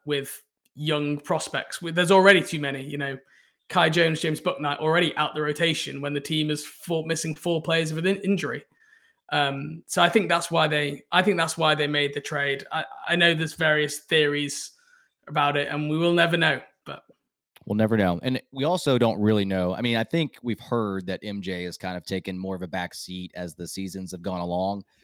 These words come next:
Speaker 2: but you do wonder how much influence he's had over the seasons. You know, may-, maybe Mitch has that control in that room during draft time, and so maybe more of the blame should be on him, but that's something that we'll never know really either.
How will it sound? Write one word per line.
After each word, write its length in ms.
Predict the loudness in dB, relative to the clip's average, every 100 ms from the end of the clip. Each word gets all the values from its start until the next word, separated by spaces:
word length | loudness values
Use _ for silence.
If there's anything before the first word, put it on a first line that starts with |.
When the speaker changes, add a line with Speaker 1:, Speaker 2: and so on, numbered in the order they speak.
| _ _
Speaker 2:
but 160 | -6 -4
you 80 |
do 180 | 2 4
wonder 360 | 4 2 2 0
how 140 | 2
much 320 | 0 0 -4 -4
influence 540 | -2 0 0 0 0
he's 160 | -4 -4
had 260 | -2 0
over 220 | 0 -2 -6
the 100 | -6
seasons. 600 | -4 -4 -4 -6 -8 -14 _ _ _ _ _ _ _
You 100 | 0
know, 160 | 2 2
may-, 200 | 0 0
maybe 260 | 2 4 4
Mitch 460 | 4 2 0 -8 -12 _
has 300 | 0 0 2
that 240 | 0 -2 -2
control 580 | -6 0 2 4 2 0
in 100 | -4
that 180 | -4 -4
room 380 | -4 -4 -6 -8 -8
during 240 | -8 -6
draft 320 | -4 -4 -2
time, 260 | -2 -2 -4
and 120 | -6
so 100 | -6
maybe 460 | -6 -4 -4 -4 -8 -8 -2
more 220 | 0 2
of 100 | 0
the 80 | -2
blame 320 | 0 0 -2
should 180 | -4 -4
be 100 | -4
on 120 | -2
him, 260 | -2 -2 -2
but 220 | -2 -4 _ _ _ _ _
that's 200 | -4 -2
something 280 | 0 0 0
that 120 | 2
we'll 80 | 2
never 240 | 2 0 0
know 120 | 2
really 400 | 2 0 -2 -4
either. 320 | -4 -2 -4